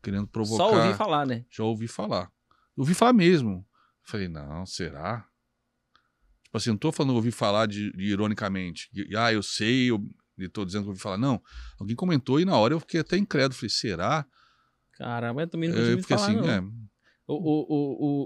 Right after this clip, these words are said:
Speaker 2: o, o que eu já ouvi falar é desconto no emolumento de acordo com o volume, né, que você movimenta, né?
Speaker 1: Isso,
Speaker 2: E, existe
Speaker 1: isso.
Speaker 2: isso dentro da, da, da, da B três, né? Você
Speaker 1: Ah,
Speaker 2: consegue
Speaker 1: então existe isso, eu
Speaker 2: É,
Speaker 1: não
Speaker 2: mas
Speaker 1: sabia.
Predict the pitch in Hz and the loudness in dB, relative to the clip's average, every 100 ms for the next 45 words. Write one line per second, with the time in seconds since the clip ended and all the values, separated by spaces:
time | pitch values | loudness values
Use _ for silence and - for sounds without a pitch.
0 | - 143 127 190 196 185 190 175 185 208 | -2 -2 0 0 2 2 4 6 6 4
1 | 254 - 160 165 - 165 175 165 160 170 | 2 0 -2 -4 -2 -4 -2 -2 -2 -2
2 | 170 208 240 233 226 233 233 247 170 160 | -2 -4 -6 -4 -6 -4 -2 0 2 4
3 | 135 139 170 139 127 139 147 143 123 113 | 2 0 -2 -4 -2 0 0 2 2 2
4 | 113 135 139 135 120 117 - 123 104 135 | 4 8 8 8 2 -2 0 0 2 0
5 | - 156 - 131 139 160 180 175 175 170 | -2 -6 -4 -2 -2 -2 -2 -2 -2 -2
6 | 165 160 170 170 175 - 139 117 107 117 | 0 0 0 -2 -2 0 0 0 -2 -8
7 | - 120 123 123 131 151 233 285 185 160 | -10 -2 2 4 4 4 4 4 4 4
8 | - 95 98 95 - 110 147 143 156 | 2 -2 -2 -4 -4 2 4 6 4